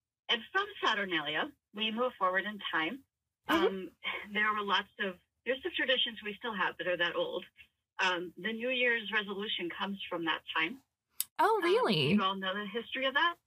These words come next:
Speaker 2: No, I, I wasn't aware of that. That's very cool.
Speaker 1: So it wasn't exactly the same, but it was the first thing in recorded history that we know of that looks like a New Year's resolution.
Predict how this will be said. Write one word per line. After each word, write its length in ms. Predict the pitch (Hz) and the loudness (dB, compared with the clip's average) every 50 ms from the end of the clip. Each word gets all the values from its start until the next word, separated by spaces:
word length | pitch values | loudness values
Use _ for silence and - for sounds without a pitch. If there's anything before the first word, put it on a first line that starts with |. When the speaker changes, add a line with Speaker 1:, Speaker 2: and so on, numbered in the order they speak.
| _ _ - - - - | _ _ -14 -14 -6 -2
Speaker 2:
No, 540 | 240 254 254 285 392 440 370 233 214 190 190 | 2 4 6 6 6 6 6 4 4 4 4
I, 200 | 196 208 214 - - | 4 2 2 0 2
I 320 | 220 220 226 233 240 233 - - - _ _ _ | 2 4 4 4 4 2 0 -6 -14 _ _ _
wasn't 300 | 220 220 220 220 220 226 | 2 4 4 6 6 6
aware 260 | 226 208 202 220 311 392 | 6 6 4 4 2 2
of 80 | - | 2
that. 200 | - 190 185 - | 2 0 0 2
That's 180 | - 285 294 - | 0 0 -2 0
very 280 | - 208 190 196 202 202 - | 2 2 4 4 2 2 2
cool. 460 | 302 339 359 214 165 139 - 208 202 - - - - - _ _ _ _ _ _ _ _ _ - | 2 4 4 4 4 4 2 2 0 -4 -12 -20 -20 -20 _ _ _ _ _ _ _ _ _ 2
Speaker 1:
So 160 | 254 240 233 233 | 2 4 4 2
it 240 | - 240 233 226 | 0 0 -2 0
wasn't 280 | - 285 311 - - 480 | 2 0 0 2 0 -2
exactly 600 | 403 202 185 - 262 277 269 277 311 320 320 311 320 | -4 -4 -4 0 2 4 4 4 2 2 2 0 0
the 140 | - 320 - - 339 | 0 0 0 2 4
same, 260 | 320 302 311 311 302 240 | 4 4 4 2 0 0
but 100 | 202 202 | 0 0
it 80 | 208 | 0
was 120 | 202 226 208 | -2 -4 -6
the 80 | - 247 - - | -6 -10 -6 0
first 220 | 247 240 247 247 - - _ | 2 2 2 2 -2 -6 _
thing 340 | - 226 226 220 214 208 196 - | -2 0 0 0 -2 -6 -4 -2
in 180 | - - 208 196 | -2 0 0 0
recorded 460 | - - - - 311 311 302 311 262 | -2 -2 -2 0 2 4 4 4 4
history 340 | 240 262 262 262 - 254 240 226 | 4 2 2 2 2 2 2 2
that 140 | 220 208 | 0 -2
we 160 | 196 208 202 190 | -2 -4 -4 -2
know 220 | 175 170 165 156 | 0 0 0 0
of 220 | 147 143 160 190 - - _ - - _ _ _ _ _ _ - | 0 0 -2 -2 -4 -8 _ -20 -20 _ _ _ _ _ _ 2
that 180 | 208 202 - | 2 2 2
looks 280 | - 208 226 254 - - - | 2 2 2 0 0 0 0
like 160 | 196 175 175 - | 0 0 2 2
a 60 | - 190 | 0 0
New 120 | 185 185 | 2 2
Year's 200 | 170 170 175 170 - | 2 2 2 2 0
resolution. 720 | 165 156 160 190 196 277 320 302 - - - 359 180 196 | -2 0 0 -2 -2 -2 -2 0 0 0 0 -2 -4 -10